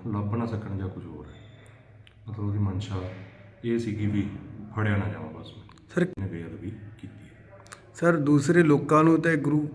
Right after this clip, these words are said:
Speaker 2: ਘਰਾਂ ਦੀਆਂ ਕਮੇਟੀਆਂ ਨੂੰ ਜਾਂ ਪ੍ਰਬੰਧਕਾਂ ਨੂੰ ਕੀ ਕਹਿਣਾ ਚਾਹੁੰਦੇ ਵੀ ਅੱਗੇ ਜੇ ਇਹੋ ਜਿਹੀਆਂ ਘਟਨਾਵਾਂ ਨਾ ਹੋਣ ਸਰ?
Speaker 1: ਸਾਡੇ ਵੱਲੋਂ ਤਾਂ ਇਹੀ ਹੈ ਜੀ, ਸਾਰਿਆਂ ਨੂੰ ਹਦਾਇਤ ਵੀ ਤੇ ਬੇਨਤੀ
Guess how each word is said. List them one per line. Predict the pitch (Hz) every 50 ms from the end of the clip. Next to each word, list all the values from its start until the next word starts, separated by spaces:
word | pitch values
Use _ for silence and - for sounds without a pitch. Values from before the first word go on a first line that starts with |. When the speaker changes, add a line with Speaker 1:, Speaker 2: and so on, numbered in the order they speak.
| - -
Speaker 2:
ਘਰਾਂ | - 151 151 147 139
ਦੀਆਂ | 143 147 151 147
ਕਮੇਟੀਆਂ | 151 143 143 147 143 143 165 165 160
ਨੂੰ | 156 151 147 147 139
ਜਾਂ | 143 147
ਪ੍ਰਬੰਧਕਾਂ | 143 - 143 143 151 156 165 156 170 165
ਨੂੰ | 160 156 156 - - - - - - - -
ਕੀ | - 196 202
ਕਹਿਣਾ | 190 190 175 165 156
ਚਾਹੁੰਦੇ | 143 151 147 151 160 165
ਵੀ | 170 170
ਅੱਗੇ | 160 170 165 160 160
ਜੇ | 160 165 156
ਇਹੋ | 156 151
ਜਿਹੀਆਂ | 147 156 156 151 151
ਘਟਨਾਵਾਂ | 143 139 123 151 156 143 131 127 127 127 120
ਨਾ | 117 113
ਹੋਣ | 107 104 113 110 104
ਸਰ? | 107 113 101 101 - - - - - - - - - -
Speaker 1:
ਸਾਡੇ | - 131 127 127 131 147
ਵੱਲੋਂ | 143 151 147 147 151
ਤਾਂ | 156 151
ਇਹੀ | 143 127 127 135 139 135
ਹੈ | 131
ਜੀ, | 127 127 139 135 - - - - 175 170 123 127 123
ਸਾਰਿਆਂ | - 120 113 117 120 123
ਨੂੰ | 127 123 120 110
ਹਦਾਇਤ | 104 107 104 104 107
ਵੀ | 104 107 107 104 104 104 104 104 - - - - - - - - - - - - - - - - - - -
ਤੇ | 120
ਬੇਨਤੀ | 107 107 104 104 101 101 104 107 107 104 -